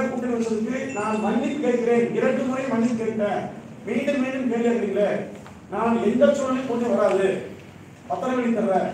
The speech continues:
இதெல்லாம் சொன்னாரு, சொல்லி கூட்டணி வராது. இந்த எழுதின வாசகத்தை நான் கட்சியில் சேர்ந்து ஐயா கொடுத்தாங்க, இந்த பு-, புத்தகம் எல்லாமே கொடுத்தாங்க.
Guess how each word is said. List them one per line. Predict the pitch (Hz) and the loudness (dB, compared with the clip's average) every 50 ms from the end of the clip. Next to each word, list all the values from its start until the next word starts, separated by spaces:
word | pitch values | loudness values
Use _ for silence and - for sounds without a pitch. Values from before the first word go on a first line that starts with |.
| - - - - - | -6 -10 -14 -16 -14
இதெல்லாம் | - 175 - 240 240 - | -6 -2 0 0 2 0
சொன்னாரு, | - - 233 220 - 226 226 - 226 226 226 226 | 0 0 2 2 2 2 2 2 2 2 0 0
சொல்லி | - 202 - - 240 | 0 -2 -2 -2 -2
கூட்டணி | 233 226 226 226 220 220 208 - | -2 -2 -2 -2 0 0 0 2
வராது. | - 180 170 175 196 220 226 214 220 220 - - - - - | 2 0 0 0 0 0 0 0 -2 -2 -6 -8 -12 -14 -8
இந்த | - 226 226 | -2 2 4
எழுதின | 208 - - - - 320 302 | 6 6 6 6 6 4 4
வாசகத்தை | - 233 247 - - - 269 262 240 - 233 254 269 269 269 - 226 - - - 185 | 4 4 4 4 2 2 2 0 0 0 0 0 0 0 -2 -4 -4 -6 -8 -10 -8
நான் | 180 202 220 220 | -4 -4 -2 -2
கட்சியில் | 208 202 220 - 302 311 - | 0 -2 -2 -2 -2 -2 -2
சேர்ந்து | 240 254 254 226 233 233 | 0 0 0 2 2 2
ஐயா | 220 - - | 2 2 2
கொடுத்தாங்க, | - 196 190 190 196 196 - - - | 0 0 0 0 0 -2 -2 -4 -6
இந்த | - - 180 180 185 | -10 -10 -10 -6 -4
பு-, | 185 190 190 | -2 -2 -2
புத்தகம் | 185 - - 208 196 | -4 -4 -2 -2 0
எல்லாமே | 190 214 220 220 233 220 | 0 0 0 0 0 0
கொடுத்தாங்க. | 220 - - - - - | -2 -4 -6 -6 -8 -8